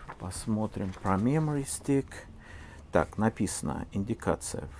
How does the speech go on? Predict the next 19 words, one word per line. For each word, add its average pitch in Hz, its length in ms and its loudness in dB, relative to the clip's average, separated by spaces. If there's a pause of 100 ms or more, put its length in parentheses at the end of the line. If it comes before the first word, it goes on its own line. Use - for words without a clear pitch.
first - 280 -2
disconnect», 139 640 -2
это 92 180 -2
мы 90 140 -2
уже 85 180 -4
сделали. 147 560 6 (880)
И 95 640 2
вот, 101 200 6 (340)
есть 107 280 4
диаграммка. 98 580 6 (240)
Значит, 90 300 0 (600)
«Жёлтый» 160 720 12 (260)
совпадает. 120 720 8 (1300)
А, 90 320 6 (140)
«Жёлтый» 107 920 10 (160)
и 107 480 6 (520)
«Жёлтый» 104 720 8 (380)
и 117 80 8
«Зелёный» — 120 800 8